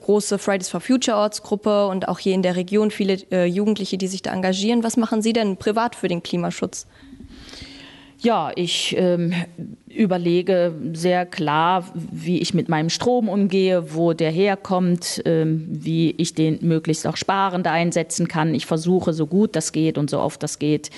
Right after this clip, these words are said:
Speaker 2: äh, mit dem Fahrrad zu fahren. Ich überlege mir, wie mache ich das mit dem nächsten Autokauf? Könnte das ein E-Auto sein? Wie kann ich das am besten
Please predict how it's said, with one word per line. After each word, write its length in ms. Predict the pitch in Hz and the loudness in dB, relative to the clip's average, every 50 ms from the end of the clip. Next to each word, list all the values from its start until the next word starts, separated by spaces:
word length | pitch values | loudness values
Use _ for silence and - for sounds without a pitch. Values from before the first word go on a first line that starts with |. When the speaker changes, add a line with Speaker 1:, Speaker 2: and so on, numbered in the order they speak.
| - - - - - - | -20 -20 -20 -20 -14 -4
Speaker 2:
äh, 280 | - 170 165 160 156 - | 0 2 2 2 2 2
mit 200 | - 165 160 - | 0 0 0 2
dem 120 | 151 170 | 0 0
Fahrrad 420 | - 190 180 180 175 170 175 170 - | 2 2 2 2 2 2 0 -2 -2
zu 140 | - 185 170 | -4 -4 -2
fahren. 400 | - - 170 165 160 165 165 156 | 0 0 0 2 2 2 2 0
Ich 100 | 170 - | 0 -2
überlege 500 | 170 170 165 160 160 165 160 160 165 156 | 0 -2 0 2 2 2 2 2 2 2
mir, 340 | 160 160 160 156 151 143 143 | 2 2 2 2 0 0 0
wie 180 | 147 147 147 | 0 0 2
mache 240 | - - 147 147 - | 2 0 -4 -4 -4
ich 120 | 156 - - | -6 -4 -2
das 200 | 143 143 - - | -4 -4 0 -2
mit 160 | 151 147 - | -2 0 0
dem 80 | 151 | 0
nächsten 380 | 151 151 147 147 - - - 151 | 2 2 0 0 -2 -2 0 0
Autokauf? 680 | - 180 185 - - 156 - - 160 156 160 - - | 2 2 0 0 -2 -6 -2 0 0 0 0 -2 -2
Könnte 260 | - 156 151 151 151 | -2 -2 -2 0 0
das 200 | 143 147 147 - | -2 -2 -2 -2
ein 140 | - 151 160 - | -2 -2 0 2
E-Auto 500 | 185 175 170 - - - 156 156 - 156 | 2 2 2 2 2 0 0 0 -2 -2
sein? 380 | 156 165 151 151 147 151 143 | 0 0 -2 0 0 0 -2
Wie 80 | 147 147 | -2 -4
kann 180 | - 156 143 | -4 -4 -4
ich 140 | 147 147 - | -4 -6 -6
das 160 | - 143 - | -8 -8 -6
am 100 | - - | -6 -4
besten 460 | - 147 139 - - - - 147 147 | -4 -4 -4 -4 -6 -4 -4 -4 -6